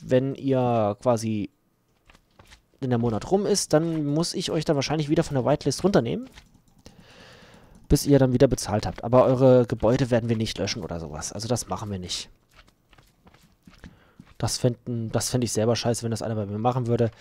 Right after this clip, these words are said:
Das, ihr kommt dann halt einfach nicht drauf, bis ihr wieder Geld bezahlt. Ich denke mal, das ist fair.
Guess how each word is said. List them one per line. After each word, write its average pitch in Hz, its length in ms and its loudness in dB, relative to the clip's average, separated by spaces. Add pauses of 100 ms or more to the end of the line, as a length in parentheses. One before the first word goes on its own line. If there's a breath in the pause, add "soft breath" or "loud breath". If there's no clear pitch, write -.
(460 loud breath)
Das, 117 180 -4 (140)
ihr 156 100 -2
kommt 135 180 0
dann 127 100 4
halt 110 140 -2
einfach 117 200 0
nicht 107 140 -4
drauf, 101 300 -2
bis - 220 -6
ihr 101 400 -2
wieder 101 180 -4
Geld 90 200 -8
bezahlt. - 460 -10 (380)
Ich - 100 -14
denke 143 220 6
mal, 143 140 6
das 120 180 4
ist - 120 -4
fair. 185 380 0